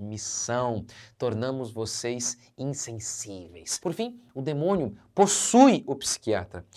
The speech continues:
E isso o leva a concluir. O psiquiatra diz, "Eu, eu estava errado sobre tudo." Ele então coloca uma arma aqui, debaixo do seu pescoço, pra atirar contra si mesmo. E nessa hora, quer dizer, né, o,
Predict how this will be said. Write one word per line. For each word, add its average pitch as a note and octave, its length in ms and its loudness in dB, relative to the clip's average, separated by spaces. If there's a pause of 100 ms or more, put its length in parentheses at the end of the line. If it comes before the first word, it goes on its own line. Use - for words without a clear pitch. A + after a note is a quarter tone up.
(220)
E D3 240 0
isso A3 300 -2
o C#3 120 -4
leva D#3+ 380 2
a D#3 100 0
concluir. D3 600 -2 (140)
O G#2+ 80 -12
psiquiatra G3+ 480 6
diz, A#2 340 -2
"Eu, D#3 120 -12
eu D#3 60 -8
estava C3+ 400 -10
errado C3 480 -4
sobre C3 520 -6 (200)
tudo." G2+ 380 -8
Ele B2+ 140 -6
então C#3+ 180 -6
coloca C3+ 400 -6
uma G#2+ 120 -12
arma A#2+ 280 0
aqui, C3 340 -8 (240)
debaixo G#2 280 -6
do - 40 -16
seu A#2 80 -4
pescoço, C3+ 600 -8 (260)
pra D3+ 140 4
atirar D3+ 420 2
contra D#3 300 -6
si - 160 -6
mesmo. A2+ 340 -2
E E3+ 80 4
nessa C4+ 400 10
hora, D#3+ 400 10 (180)
quer F3 120 2
dizer, B2 120 0
né, A#2+ 240 2
o, G#2 420 -6